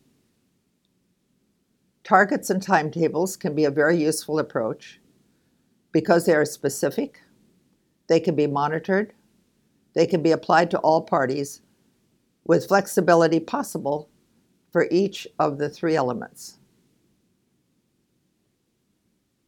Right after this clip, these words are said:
And now we turn to a third approach, which is the economic instruments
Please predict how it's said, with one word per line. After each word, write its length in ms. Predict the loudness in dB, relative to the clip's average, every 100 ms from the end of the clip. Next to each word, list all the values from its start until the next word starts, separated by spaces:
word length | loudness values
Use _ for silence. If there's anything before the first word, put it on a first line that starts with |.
| _ _ _ _ _ -12
And 120 | -6 0
now 160 | 0
we 140 | 2 0
turn 320 | 0 -6 -6
to 200 | -4 -4
a 60 |
third 280 | -4 -6 -6
approach, 560 | -6 -6 -8 -8 -20 -20 _ _ _ _ _ _ _ _
which 200 | -2 0
is 140 | 2 2
the 160 | 2
economic 600 | 2 0 -2 -2 -2 -4
instruments 760 | -6 -10 -10 -10 -10 -12 -16 -18